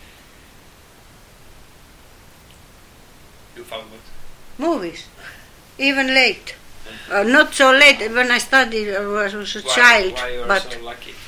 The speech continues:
Speaker 2: I'm lucky to go, uh, understand more of it. Like, like in the old times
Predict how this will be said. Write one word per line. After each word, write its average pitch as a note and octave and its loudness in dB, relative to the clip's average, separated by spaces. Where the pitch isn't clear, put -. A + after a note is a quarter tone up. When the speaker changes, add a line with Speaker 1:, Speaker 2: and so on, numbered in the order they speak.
Speaker 2:
I'm A3+ 4
lucky A#3 6
to G#3 -6
go, G#3 -4
uh, F3+ -10
understand A#3+ -2
more A3+ 0
of F#3 -8
it. G#3 -8
Like, A3 0
like A3 0
in G#3+ -4
the G3+ 0
old D4 2
times G3+ -6